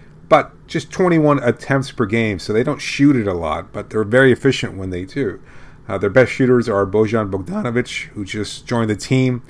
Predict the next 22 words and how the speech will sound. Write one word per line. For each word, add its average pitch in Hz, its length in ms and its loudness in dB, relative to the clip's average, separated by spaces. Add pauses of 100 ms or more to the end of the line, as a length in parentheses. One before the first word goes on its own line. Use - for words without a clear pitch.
(380)
from 110 140 -6
the 104 140 -6
Indiana 110 340 -2
Pacers. 120 500 -2
Obviously, 95 460 -2
Heat 101 220 -8
fans 98 280 -6
should 117 180 -2
remember 98 680 0 (380)
Bogdanovic 127 640 4
when 117 100 -2
he 101 80 -2
was 101 240 -2
lighting 104 280 0
things 101 260 -4
up 107 200 0
with 110 100 -6
the 98 60 -10
Pacers. 107 500 -4
He 104 100 -4
was, 98 280 -4
uh, 104 300 0